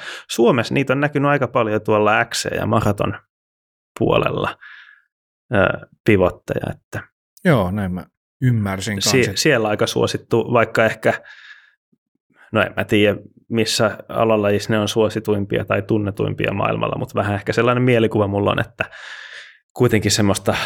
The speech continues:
Speaker 1: eh, enduro-puolen, niin, niin ajossa ehkä maailmalla enemmän suosittu, mut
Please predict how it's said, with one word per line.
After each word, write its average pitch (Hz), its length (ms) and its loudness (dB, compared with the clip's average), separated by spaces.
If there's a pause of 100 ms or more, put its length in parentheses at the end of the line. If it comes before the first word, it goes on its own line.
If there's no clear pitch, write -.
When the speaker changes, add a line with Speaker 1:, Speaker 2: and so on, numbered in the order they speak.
(880)
Speaker 1:
eh, 113 200 -6
enduro-puolen, 110 1200 2 (500)
niin, 104 220 -6
niin - 240 -6 (320)
ajossa - 440 0 (760)
ehkä - 200 -2
maailmalla 107 520 2
enemmän - 320 -6
suosittu, - 540 -6 (480)
mut 107 120 -6